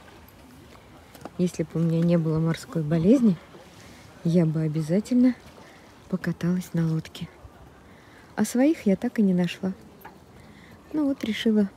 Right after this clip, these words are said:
прогуляться по пирсу. Но если меня не погонят, то можно даже снять красивое-красивое озеро. Смотрите,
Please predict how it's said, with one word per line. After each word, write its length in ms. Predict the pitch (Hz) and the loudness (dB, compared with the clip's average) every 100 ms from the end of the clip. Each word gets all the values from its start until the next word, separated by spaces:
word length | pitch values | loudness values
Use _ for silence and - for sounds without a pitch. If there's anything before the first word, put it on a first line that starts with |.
| - | -10
прогуляться 680 | 185 175 180 175 170 - - - - - - - - - - - - | -6 -2 0 0 -2 -8 -16 -16 -18 -20 -20 -20 -20 -20 -20 -20 -16
по 140 | - 170 - | -8 -8 -8
пирсу. 520 | - 165 160 - - - - - - - - - - | -8 -6 -8 -12 -16 -16 -18 -20 -20 -20 -20 -20 2
Но 80 | 196 | 6
если 260 | 180 - 185 | 6 4 2
меня 240 | 180 175 | 4 4
не 120 | 170 | 2
погонят, 500 | 160 175 175 277 226 - - - - - - - - - - - - - 131 110 | 0 0 2 4 2 -2 -20 -20 -20 -20 -20 -20 -20 -20 -20 -20 -20 -20 -16 -6
то 100 | 175 | -2
можно 420 | 165 214 208 190 | 2 2 2 2
даже 240 | 170 165 | 2 -2
снять 300 | 165 - 185 | -4 -4 -6
красивое-красивое 1200 | - 170 165 - 185 175 - - - - 160 165 | -4 -8 -6 -2 -2 -2 -4 -8 -8 -4 -2 0
озеро. 360 | 160 156 160 156 - - - - - - - - - - - - - - - | -2 -4 -8 -12 -16 -20 -20 -20 -20 -20 -20 -20 -20 -20 -20 -20 -20 -10 0
Смотрите, 500 | 196 190 180 - | 0 2 -2 -2